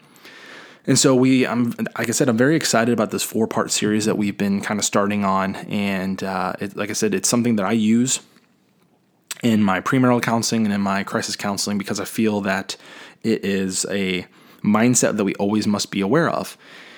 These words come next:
And we had to start in the H as his design and see where God had created marriage in the beginning of families and what was intended to be,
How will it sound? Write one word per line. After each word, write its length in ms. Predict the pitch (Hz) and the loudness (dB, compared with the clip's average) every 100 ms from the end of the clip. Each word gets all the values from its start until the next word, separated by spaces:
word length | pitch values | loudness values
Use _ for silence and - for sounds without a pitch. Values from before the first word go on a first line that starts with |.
| - - - | -20 -20 -4
And 440 | - 123 117 110 104 | 2 4 4 2 2
we 100 | 110 | 2
had 160 | 135 | 2
to 60 | 175 | 2
start 400 | - 151 131 - | 2 2 0 0
in 280 | 117 110 107 | 2 4 2
the 160 | 110 - | 0 0
H 400 | 107 98 98 - | 0 0 -2 -2
as 240 | 98 92 | -2 -2
his 200 | - 113 | 0 0
design 560 | 113 110 101 90 92 95 | 0 0 0 0 -2 -2
and 140 | 95 | -2
see 260 | - - 113 | -2 0 0
where 200 | 107 98 | 0 -2
God 500 | 98 101 98 107 110 | -2 -2 -2 -2 -4
had 180 | 113 | -6
created 760 | - - 107 98 98 90 85 - - _ _ | -6 -4 -2 0 0 -2 -6 -10 -16 _ _
marriage 720 | 104 104 98 95 95 - - | -2 0 2 0 0 -4 -4
in 120 | 101 | -4
the 40 | 98 | -4
beginning 320 | 92 98 98 | -4 -2 -2
of 80 | 92 | -2
families 600 | - 156 139 92 92 - | 0 2 2 0 -4 -4
and 200 | 104 107 | -4 -2
what 140 | 107 | -2
was 160 | 110 107 | -2 0
intended 480 | 110 - 170 170 | 0 2 4 2
to 80 | - | 0
be, 300 | 95 69 - | -4 -6 -10